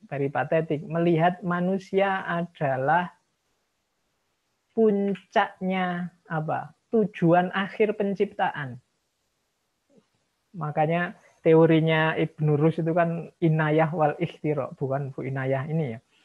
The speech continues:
<laughs> Dalil inayah wal ikhtirok itu bagaimana Allah menolong manusia sehingga sangat kompatibel untuk hidup di dunia. Nabi Adam itu diturunkan ke bumi setelah buminya siap.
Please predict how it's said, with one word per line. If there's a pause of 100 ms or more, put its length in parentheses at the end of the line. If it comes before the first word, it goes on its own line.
(220)
<laughs>
Dalil
inayah
wal
ikhtirok
itu (240)
bagaimana
Allah
menolong
manusia
sehingga
sangat
kompatibel
untuk
hidup
di
dunia. (680)
Nabi
Adam
itu
diturunkan
ke
bumi
setelah
buminya
siap.